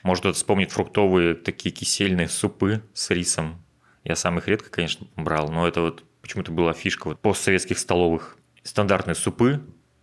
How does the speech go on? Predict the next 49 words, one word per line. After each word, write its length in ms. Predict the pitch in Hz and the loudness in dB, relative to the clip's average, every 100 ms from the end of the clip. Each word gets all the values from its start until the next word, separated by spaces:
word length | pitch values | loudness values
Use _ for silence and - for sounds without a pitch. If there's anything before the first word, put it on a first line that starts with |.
| - | -4
я 80 | 76 | -2
даже 220 | 78 78 | 0 0
называть 300 | 80 85 80 | 0 0 0
их 120 | - | -2
не 80 | 82 | 0
буду, 200 | 87 90 | 0 0
потому 260 | - 82 | 0 0
что, 200 | 78 - | 0 0
я 20 | 82 | 2
уверен, 240 | 85 82 | 4 2
все 180 | - 87 | 0 -2
и 20 | |
так 200 | 82 80 | -2 -2
поймут, 280 | 85 80 78 | -2 -2 -6
какие 200 | - 80 | -4 -2
я 60 | |
имею 220 | 78 78 76 | 0 0 -2
в 40 | |
виду. 240 | 76 78 - - - - _ | -4 -6 -8 -20 -20 -20 _
И 240 | - 98 | 0 2
вот 440 | 98 104 - - - - - _ | 4 2 0 -8 -20 -18 -20 _
в 100 | 95 | 2
этом 220 | 104 107 104 | 2 4 4
меню 180 | 110 | 6
не 120 | 131 113 | 6 6
было 440 | 113 104 95 - | 6 6 4 0
особо 580 | - - 113 101 92 - - | -4 0 2 4 4 2 -4
вообще 300 | 101 - - | -4 0 2
никаких 320 | 95 90 90 | 2 0 -6
изменений 400 | 90 85 90 110 | -2 2 2 2
в 40 | 95 | 0
течение 300 | - 95 87 | -2 -2 -2
всех 240 | - - | -2 -6
пяти 240 | - - | -8 -2
лет, 220 | 85 85 90 | 2 4 2
что 180 | - | 0
я 100 | 82 | 2
учился. 600 | 78 76 - 76 - - - | 2 0 -2 -4 -6 -12 -4
То 100 | 87 | -2
есть 180 | 80 - | -2 -2
я 140 | 90 | -2
всегда 360 | - 90 82 98 | 0 0 2 2
знал, 260 | 82 82 90 | 2 0 0
что 180 | - | -2
я 140 | 82 76 | -2 -2
получу 540 | - 73 73 82 76 - _ | -4 -6 -6 -10 -12 -16 _
в 80 | 80 | -12
этом 180 | - 80 | -8 -6
месте. 420 | 78 - - | -6 -8 -10